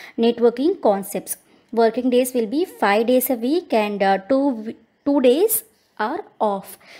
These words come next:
Transport, home pickup and home drop. And interview will be jam, H R, voice and accent, tech test, operations round, and all interviews will happen over telephonic or Skype.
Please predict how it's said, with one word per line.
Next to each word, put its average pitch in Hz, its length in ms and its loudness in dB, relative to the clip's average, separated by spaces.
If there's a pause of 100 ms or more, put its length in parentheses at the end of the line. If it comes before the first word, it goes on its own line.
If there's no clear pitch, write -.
(180)
Transport, 254 720 0 (220)
home 262 240 2
pickup 262 380 -4
and 339 160 0 (140)
home 220 280 0
drop. 190 420 -4 (580)
And 214 460 -4
interview 247 500 0
will 247 120 0
be 302 260 -2
jam, 226 360 -2 (220)
H 220 220 -4
R, 262 340 0
voice 220 520 0
and 339 160 -2 (100)
accent, 285 480 -6 (540)
tech 254 240 -4
test, 381 400 -2
operations 220 640 -2 (120)
round, 262 300 -4
and 208 280 -6
all 226 240 2 (100)
interviews 302 440 -2
will 269 160 -4
happen 240 480 -4
over 233 280 0 (420)
telephonic 247 640 0
or 269 220 0 (160)
Skype. 196 460 -6